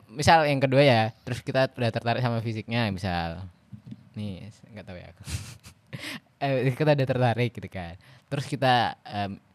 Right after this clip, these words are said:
kita aruf dan segala macam. Ada nazar dari situ dan kita tahu, wah,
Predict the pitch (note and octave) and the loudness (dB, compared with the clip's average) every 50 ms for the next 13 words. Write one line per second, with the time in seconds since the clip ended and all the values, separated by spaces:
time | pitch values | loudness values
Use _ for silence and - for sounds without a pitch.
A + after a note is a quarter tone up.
0 | _ _ _ _ _ _ _ _ _ - A2+ G#2+ G2+ - C3 - A#2 A#2+ B2 B2 | _ _ _ _ _ _ _ _ _ -10 -8 -6 -2 0 2 2 2 0 0 0
1 | A#2 A2 G#2+ A2+ G#2+ G2+ F#2+ F2+ F2 F2 E2 - A2+ A2 A2 G2+ F#2 E2+ - - | -2 -2 -2 -4 -6 -6 -8 -8 -10 -10 -8 -4 -2 0 0 0 -2 -4 -6 -12
2 | G#2 F#2+ _ _ _ _ _ _ _ _ _ _ _ - - - - - G#2 G2 | -18 -20 _ _ _ _ _ _ _ _ _ _ _ -18 -18 -14 -10 -8 -8 -8
3 | E2+ E2 F#2 G2+ G#2 G#2 G2+ G2 F2+ E2 - - _ - A#2+ A2 G2 F#2+ F#2 F#2+ | -6 -4 -2 -2 -2 -2 -2 -6 -6 -8 -10 -14 _ -8 -6 -6 -4 -6 -6 -4
4 | - C3 C3+ - C#3+ C3+ - G#2+ F#2 | -4 -2 0 2 0 0 0 -2 -6